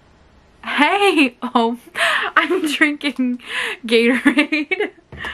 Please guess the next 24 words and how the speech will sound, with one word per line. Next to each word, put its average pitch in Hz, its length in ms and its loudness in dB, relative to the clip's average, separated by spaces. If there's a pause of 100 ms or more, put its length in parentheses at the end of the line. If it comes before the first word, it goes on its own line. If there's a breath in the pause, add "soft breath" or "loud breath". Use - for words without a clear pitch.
(220 loud breath)
<laughs> - 680 -16
Here 294 260 4
it 349 80 0
is. 330 400 2
Are 254 160 0
we 254 100 0
closer? 240 560 0
Are 247 80 2
we 247 140 0
wider? 226 760 0
I 226 120 -2
don't 269 200 -2
know. 240 460 0
Is 214 140 -4
it 226 120 -2
better 214 240 0
quality? 220 640 -2
I - 140 0
hope 202 300 -4
so. 254 340 0
Can 247 160 -2
you 233 60 2
hear 214 260 0
me? 269 380 -2